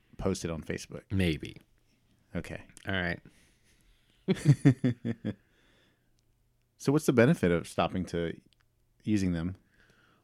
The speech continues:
Speaker 2: Well, I think we already kind of touched upon a few of the things, but in general, the benefit would be obviously your speech will come across smoother.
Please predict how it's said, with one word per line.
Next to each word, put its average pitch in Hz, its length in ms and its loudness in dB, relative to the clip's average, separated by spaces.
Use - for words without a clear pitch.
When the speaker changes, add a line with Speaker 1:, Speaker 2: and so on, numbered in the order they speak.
Speaker 2:
Well, 147 240 4
I 110 120 0
think 139 460 -4
we 110 200 4
already 104 180 2
kind 92 200 -2
of 85 60 -6
touched - 280 -4
upon 76 320 -4
a 64 80 -10
few 92 180 -2
of 107 60 2
the 113 60 -4
things, 156 440 -4
but 87 380 -4
in 107 120 0
general, 117 360 0
the 87 100 -6
benefit 98 360 -4
would 82 180 -6
be 82 540 -4
obviously 90 500 -2
your 82 320 -2
speech - 360 -2
will 98 80 -4
come 85 200 -4
across - 560 -4
smoother. - 600 -4